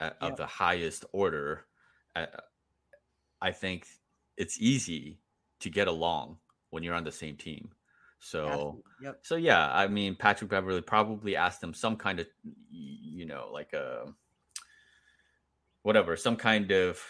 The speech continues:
Speaker 1: drama stirring question or something along those lines for Draymond to answer it in that manner. But, but yeah, I, I, I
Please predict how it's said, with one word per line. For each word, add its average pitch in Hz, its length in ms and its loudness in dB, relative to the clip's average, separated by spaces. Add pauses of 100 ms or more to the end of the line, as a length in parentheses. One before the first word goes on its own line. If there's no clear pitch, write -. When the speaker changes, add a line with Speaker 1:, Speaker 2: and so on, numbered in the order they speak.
(180)
Speaker 1:
drama 98 540 2
stirring 92 720 0 (320)
question 107 440 0
or 90 80 -8
something 92 320 -8
along 87 320 -6
those 85 220 -4
lines 85 520 -4 (320)
for 85 120 -4
Draymond 85 560 2
to - 240 -2
answer 87 360 2
it 80 60 0
in 78 120 0
that 76 240 2
manner. 80 420 2
But, 76 340 2 (840)
but 160 100 2
yeah, 131 200 2 (100)
I, 82 140 2
I, 82 340 0
I 85 200 0